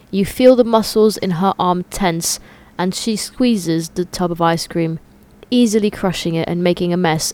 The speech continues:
everywhere. The worthless robot honks some more. Its honker is nearing breaking point, and the sound is stressed and wheezing. It is even more annoying in this state.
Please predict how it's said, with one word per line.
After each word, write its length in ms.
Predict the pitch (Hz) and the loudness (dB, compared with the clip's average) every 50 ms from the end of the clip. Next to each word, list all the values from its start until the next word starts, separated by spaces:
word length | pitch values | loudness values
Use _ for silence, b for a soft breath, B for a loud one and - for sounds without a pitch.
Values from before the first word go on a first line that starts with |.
| - - | -2 2
everywhere. 600 | 185 180 160 - 147 147 147 143 135 131 156 - - b b b b b b b b b b b b b _ _ | 2 2 2 0 0 0 2 0 0 -2 -4 -8 -12 b b b b b b b b b b b b b _ _
The 120 | - 190 185 | -2 0 0
worthless 640 | 175 180 202 214 226 226 - - 226 233 220 - - | 4 6 8 8 8 6 4 2 2 2 2 0 0
robot 400 | 202 196 190 185 185 190 - - - - | 2 4 4 4 4 2 2 2 0 2
honks 440 | 220 202 185 165 - - - - - | 4 4 4 2 0 -2 -4 -2 -2
some 200 | - - 175 170 | 0 0 0 2
more. 320 | 170 160 156 151 156 156 - - - - _ _ - - _ - - - - _ | 2 2 2 2 2 0 -4 -10 -20 -20 _ _ -20 -20 _ -20 -20 -20 -6 _
Its 220 | 196 190 - - | -4 -2 -2 -6
honker 480 | - - 202 196 202 196 - 214 196 185 | -4 0 2 2 2 2 2 2 0 2
is 260 | - 190 196 175 190 | 2 2 0 2 2
nearing 420 | 196 196 202 196 196 190 190 190 | 2 4 4 4 4 4 2 0
breaking 520 | 180 - 190 196 196 185 - 185 180 175 170 | 0 4 4 4 4 4 2 -2 -4 -4 -4
point, 420 | - 160 160 160 165 165 - b b b b b b b | -2 -2 -2 -2 -4 -6 -10 b b b b b b b
and 160 | - 180 190 180 | -6 -4 -4 -2
the 60 | 175 | -2
sound 500 | - - - 214 196 190 196 202 208 - - | -4 0 2 4 4 4 4 2 0 -2 -2
is 140 | - 196 - | -4 -4 -2
stressed 720 | - - - - - - 196 185 175 165 - - - - - | -2 -4 -4 -4 -2 0 2 2 2 0 -2 -4 -6 -8 -6
and 240 | - 185 185 190 175 | -4 -2 -2 -2 -4
wheezing. 600 | 175 175 185 180 180 165 156 165 160 156 160 156 - b b b b b b b b b | 0 0 0 0 0 -2 -2 -2 -2 -4 -4 -8 -10 b b b b b b b b b
It 160 | 196 185 - | -8 -4 -2
is 140 | 208 180 175 | -2 -2 -2
even 400 | - - 208 208 180 190 196 196 | -2 0 0 2 2 2 2 2
more 420 | 202 202 202 196 196 196 202 - - | 2 4 4 6 6 6 6 4 4
annoying 540 | 202 196 196 185 175 170 170 165 165 165 | 2 2 2 2 2 2 2 0 -2 -4
in 240 | - - 165 170 170 | -6 -6 -4 -4 -2
this 140 | 160 160 - | -4 -4 -4
state. 560 | - - - - 147 147 - - - - - | -4 -4 -2 -2 -4 -4 -4 -8 -12 -14 -14